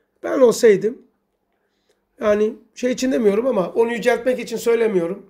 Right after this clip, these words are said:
Ben olsaydım vallahi kabul ederdim. Sistemi kurardım, devleti kurardım. Köşe başlarına adamlarımı koyardım. Sistemi çalıştırırdım. Sonra zaten kavga,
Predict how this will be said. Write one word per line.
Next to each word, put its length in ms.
Ben 140
olsaydım 400
vallahi 360
kabul 260
ederdim. 560
Sistemi 480
kurardım, 540
devleti 400
kurardım. 500
Köşe 280
başlarına 380
adamlarımı 560
koyardım. 460
Sistemi 460
çalıştırırdım. 680
Sonra 320
zaten 520
kavga, 400